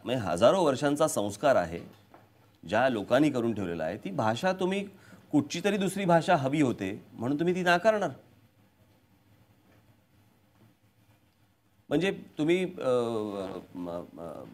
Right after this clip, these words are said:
हिंदी चित्रपटामध्ये तुम्हाला पंजाबी संस्कार चालतो, तुम्हाला साऊथ इंडियन संस्कार चालतो,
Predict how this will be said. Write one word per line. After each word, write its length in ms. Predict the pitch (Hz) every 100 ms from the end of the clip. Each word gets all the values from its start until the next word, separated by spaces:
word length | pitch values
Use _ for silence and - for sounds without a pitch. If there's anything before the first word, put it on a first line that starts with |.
| 57 71 87 -
हिंदी 320 | 113 127 170
चित्रपटामध्ये 680 | 170 170 165 160 160 160 156
तुम्हाला 300 | 156 156 156
पंजाबी 580 | 147 - 117 139 165
संस्कार 420 | 165 156 - 160 135
चालतो, 420 | 110 87 101 - - - _ 139
तुम्हाला 240 | 139 147
साऊथ 240 | 147 117 120
इंडियन 280 | 160 170 175
संस्कार 420 | 165 139 135 135
चालतो, 420 | 117 92 90 110